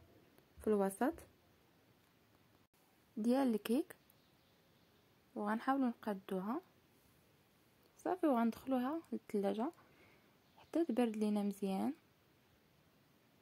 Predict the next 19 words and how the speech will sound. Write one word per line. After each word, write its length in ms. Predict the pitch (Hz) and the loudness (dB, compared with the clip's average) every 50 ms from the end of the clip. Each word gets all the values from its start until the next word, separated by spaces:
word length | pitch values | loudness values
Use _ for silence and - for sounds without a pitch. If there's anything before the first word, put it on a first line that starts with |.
| _ _ _ _ _ _ _ _ - _ _ _ _ _ _ _ _ _ _ - | _ _ _ _ _ _ _ _ -20 _ _ _ _ _ _ _ _ _ _ -20
تقريباً 580 | - - - - 254 269 285 262 262 269 302 330 - - - - - - - _ _ _ _ - _ _ - - - | -18 -8 -2 2 4 4 6 6 4 2 2 0 -2 -8 -20 -20 -20 -20 -20 _ _ _ _ -20 _ _ -18 -8 -4
واحد 260 | 311 311 311 247 214 | -2 -2 -2 -2 -4
عشر 180 | 202 - - 226 | -4 -2 0 0
دقائق 420 | 208 - - - - 226 247 277 | 0 -2 -4 -4 -4 -2 -4 -4
حتى 200 | - - - 220 | -6 -10 -12 -10
خمسطاش 440 | 214 - 208 202 - - 214 208 208 | -6 -6 -8 -8 -6 -8 -8 -6 -6
دقيقه. 520 | 196 190 - 196 190 - - 240 302 339 339 - | -8 -6 -6 -8 -6 -6 -6 -6 -6 -6 -8 -8
راه 120 | 254 233 208 | -8 -6 -6
الكريمه 420 | 196 208 - 214 214 220 214 208 | -6 -6 -6 -4 -2 -2 -2 -2
دغيا 420 | 196 190 196 190 196 220 285 359 370 - _ - - _ _ _ - - - | -2 -4 -4 -4 -2 -2 -4 -4 -8 -10 _ -20 -20 _ _ _ -4 -2 0
تتبرد. 500 | - 208 - 196 196 240 294 330 277 - - - - _ _ _ _ - | -2 -2 -2 -2 -2 0 0 -2 -4 -8 -12 -20 -20 _ _ _ _ -6
صافي، 380 | 339 359 359 - 254 277 349 - - - - - - - - - - _ _ - - _ _ - - _ _ _ _ _ _ _ - | -6 -6 -4 -4 -4 -4 -4 -6 -12 -20 -20 -20 -20 -20 -20 -20 -20 _ _ -20 -20 _ _ -20 -20 _ _ _ _ _ _ _ 0
تنزينها 760 | - 254 285 302 262 240 226 226 220 214 208 208 220 269 330 - - - - - - - - | 4 6 6 6 6 6 4 4 4 2 2 0 0 0 0 0 -2 -4 -6 -6 -14 -8 -8
بخطوط 520 | 226 - - - 226 220 - 269 302 349 - | -8 -4 2 4 6 6 6 6 4 2 2
ديال 200 | 214 214 208 202 | 2 2 2 2
الشكلاط 460 | 208 - - - - 214 220 262 339 - - - - _ - | 2 -2 -4 -2 0 0 2 0 0 -2 -6 -20 -16 _ -4
وحبيبات 720 | - 220 - 247 233 269 285 262 233 233 220 254 320 - - - - _ - 233 | 0 4 6 6 6 8 6 6 8 6 6 4 4 0 -6 -20 -20 _ -4 0
ديال 140 | 208 202 | 0 0
الشكلاط. 580 | 202 - - - - - 214 254 370 - - - | 0 0 -4 -8 -2 0 4 4 4 2 0 -8